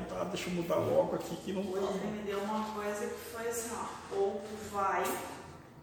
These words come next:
Speaker 2: ou tu vai. Tô te entregando nas mãos mais uma vez
Speaker 1: Sim.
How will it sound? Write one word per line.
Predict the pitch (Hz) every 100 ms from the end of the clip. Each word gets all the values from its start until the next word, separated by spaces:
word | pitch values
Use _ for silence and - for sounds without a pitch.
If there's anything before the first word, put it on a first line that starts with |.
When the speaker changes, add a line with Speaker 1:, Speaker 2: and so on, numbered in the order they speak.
| - - - - - - -
Speaker 2:
ou | - - -
tu | - 208
vai. | 226 - 185 - - - - - - - - - - - - -
Tô | -
te | - 214
entregando | 214 214 - 196 240 - 233
nas | - - -
mãos | 190 190 - -
mais | - 226 240
uma | 254 277 277
vez | 466 392 392 - - - - -
Speaker 1:
Sim. | - 127 139